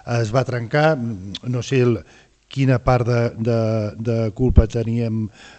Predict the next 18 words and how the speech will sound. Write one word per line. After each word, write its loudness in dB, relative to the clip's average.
l'oposició, 0
el 2
govern, 0
l'associació, -4
tot -6
això -10
és, -16
és -6
el -6
mateix, -4
però -2
la -2
veritat -2
que 2
l'èxit -2
social 0
d'un 0
ajuntament 0